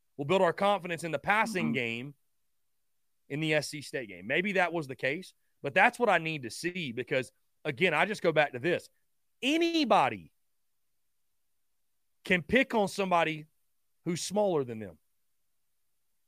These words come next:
Speaker 1: What,
Speaker 2: Mm-hmm.
Speaker 1: what happens when you gotta pick on somebody your own size?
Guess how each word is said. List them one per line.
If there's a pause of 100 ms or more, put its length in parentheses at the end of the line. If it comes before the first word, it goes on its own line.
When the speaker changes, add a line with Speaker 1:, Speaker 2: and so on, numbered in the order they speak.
(680)
Speaker 1:
What,
Speaker 2:
Mm-hmm.
Speaker 1:
what
happens
when
you
gotta
pick
on
somebody
your
own
size?